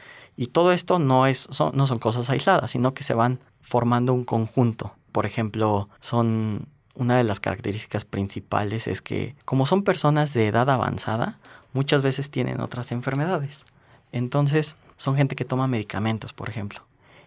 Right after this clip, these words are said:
y se dan cuenta a sus hijos, se dan cuenta a sus familiares,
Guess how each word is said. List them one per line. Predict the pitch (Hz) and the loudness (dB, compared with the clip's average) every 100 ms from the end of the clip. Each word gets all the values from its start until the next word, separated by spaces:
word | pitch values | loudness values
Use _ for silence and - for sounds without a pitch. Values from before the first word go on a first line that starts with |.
| - | -10
y | 113 | -6
se | 120 | -2
dan | 117 131 | 0 0
cuenta | - 131 120 | 0 0 -2
a | 113 | -4
sus | 120 - | -2 -2
hijos, | 123 - 120 | -2 -2 -6
se | 113 | -6
dan | 110 | -8
cuenta | 113 113 113 | -6 -6 -6
a | |
sus | - | -8
familiares, | - 101 101 107 151 - | -8 -8 -6 -6 -8 -12